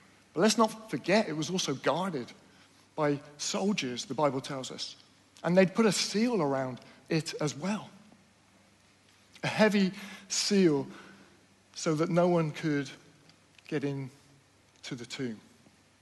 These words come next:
Mary was one of those women, and she,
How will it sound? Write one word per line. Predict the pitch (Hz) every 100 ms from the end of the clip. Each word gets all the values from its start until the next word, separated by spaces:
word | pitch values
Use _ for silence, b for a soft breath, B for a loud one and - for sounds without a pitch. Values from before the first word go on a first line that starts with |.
| _ _ _ _ _ _ _ _ - -
Mary | 135 147 170 143 113 B B B -
was | 151 143
one | 156 147
of | 127
those | 139 139 131 - B B B B B B _ -
women, | 139 147 139 131
and | 131
she, | 180 160